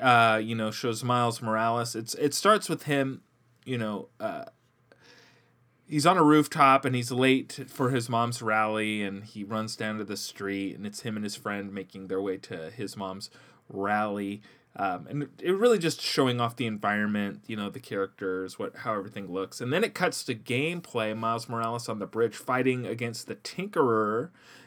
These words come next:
and the Tinkerer's goons. Um, and a lot of familiar gameplay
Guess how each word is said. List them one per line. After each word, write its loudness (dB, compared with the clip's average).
and -8
the -6
Tinkerer's 0
goons. 0
Um, 0
and -2
a 6
lot 8
of 2
familiar 4
gameplay 0